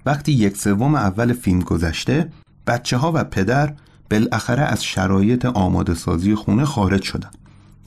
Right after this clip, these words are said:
و زندگی معمول و روزمره‌شون رو آغاز می‌کنن. صبح فردا رسیده و پدر خواب مونده. ساتسوکی که دختر بزرگتره بیدار شده،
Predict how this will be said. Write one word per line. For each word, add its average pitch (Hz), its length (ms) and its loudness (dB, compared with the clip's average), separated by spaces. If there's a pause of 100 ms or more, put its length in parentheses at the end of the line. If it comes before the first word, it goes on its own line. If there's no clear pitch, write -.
و 110 140 0
زندگی 113 600 2
معمول 98 640 4 (320)
و 95 40 2
روزمره‌شون 98 840 2
رو 101 120 4
آغاز 85 480 0
می‌کنن. - 300 -6 (200)
صبح 107 340 -4
فردا 87 380 -4
رسیده 143 500 0
و 113 120 -2
پدر 123 300 -2
خواب 113 380 -2
مونده. 73 320 -8 (500)
ساتسوکی 113 800 -4 (320)
که 101 80 0
دختر 101 400 0
بزرگتره 85 560 -4
بیدار 85 360 -2
شده، 147 360 -2